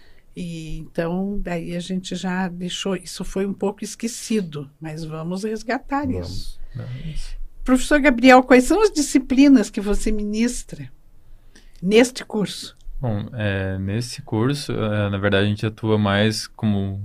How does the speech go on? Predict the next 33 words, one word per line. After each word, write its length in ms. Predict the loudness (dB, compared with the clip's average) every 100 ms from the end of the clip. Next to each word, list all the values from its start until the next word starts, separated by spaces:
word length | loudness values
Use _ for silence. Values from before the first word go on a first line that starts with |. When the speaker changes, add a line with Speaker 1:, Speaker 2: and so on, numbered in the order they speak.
| -6
Speaker 3:
tutor, 540 | -6 -4 -4 -2 -2 -2
né? 260 | -2 -2 -6 -20 -20 -20 -20 -8
Então, 840 | -4 -2 2 2 4 2 0 -2 -2
nesse 320 | 0 0 -2
curso, 440 | -2 0 0 0
é, 240 | 2 2 0 -6 -8
todas 560 | -2 2 2 0 -4 -12 -20 -20 -20 -8
aquelas 500 | -4 0 2 4 2
dúvidas, 500 | 2 2 2 0 0
todo 520 | -2 -2 0 0 -2 2
o 80 | 2
aparato 520 | 4 4 4 2 0
pedagógico 800 | -2 2 2 6 6 4 0 -2
em 80 | -2
que 100 | 0
o 60 | 2
aluno 300 | 2 0 0
precisa, 800 | -2 -2 -2 0 0 0 -4 -8 -14 -20 -12
ele 160 | -6 0
vai 160 | 4 6
lá, 260 | 6 2
acessa 680 | 0 0 2 2 -2 -4 -4 -12 -12
o 100 | -4
nosso 640 | 0 0 0 0 0 -2 -6 -12 -20 -12 0
Univirtus, 760 | 2 4 2 0 -2 -6 -4
né, 140 | -2 -2
que 80 |
é 40 | -2
a 20 |
nossa 340 | -2 -2 -4
ferramenta 520 | -4 -4 -2 -2 -4 -4
de 80 |
aprendizagem, 840 | -4 -2 -2 -2 -2 0 0 -4